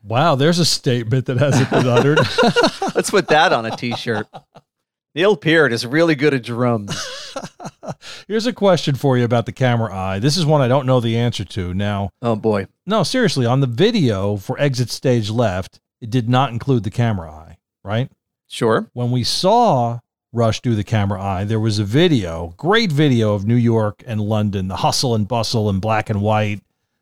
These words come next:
Speaker 1: that went along with the music that was just great.
Speaker 2: Yes.
Speaker 1: Did they have that video on this tour, or was that added later? I don't know.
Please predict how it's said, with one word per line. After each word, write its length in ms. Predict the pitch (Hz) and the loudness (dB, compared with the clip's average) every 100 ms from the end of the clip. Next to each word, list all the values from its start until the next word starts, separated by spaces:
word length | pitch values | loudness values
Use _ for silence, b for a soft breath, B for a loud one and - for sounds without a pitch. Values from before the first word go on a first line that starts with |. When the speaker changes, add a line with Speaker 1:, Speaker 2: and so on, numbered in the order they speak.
| _ | _
Speaker 1:
that 80 | 101 | -6
went 160 | 113 123 | -2 0
along 320 | 117 117 113 | 0 0 0
with 160 | 110 101 | -2 -4
the 60 | |
music 480 | 98 113 110 110 98 | -2 0 0 -2 -6
that 140 | 104 92 | -10 -12
was 180 | 92 | -12
just 240 | - 113 - | -10 -10 -10
great. 480 | - 120 139 90 - _ _ _ - | -6 -2 0 -2 -8 _ _ _ -8
Speaker 2:
Yes. 400 | 110 113 - - | -2 -2 -2 -8
Speaker 1:
Did 240 | - 165 165 | 0 2 2
they 220 | 202 208 | 2 2
have 440 | 123 196 269 196 117 | 2 2 0 0 0
that 240 | 127 175 | 2 0
video 720 | 151 233 202 101 87 90 110 - _ _ _ _ | 0 2 2 0 -2 -6 -8 -8 _ _ _ _
on 240 | 131 127 123 | -2 0 2
this 260 | 127 131 | 2 2
tour, 540 | - - 269 131 - - | -2 -2 0 0 -2 -12
or 180 | 123 117 | -6 -2
was 180 | 117 107 | 0 2
that 260 | 131 139 | 2 2
added 340 | - 113 110 113 | 0 -2 0 0
later? 560 | 131 220 240 85 - _ _ _ _ - | 2 2 0 -2 -8 _ _ _ _ -8
I 140 | 110 | -2
don't 300 | 123 123 143 | 0 2 0
know. 400 | 202 277 190 78 | 0 -2 -2 -6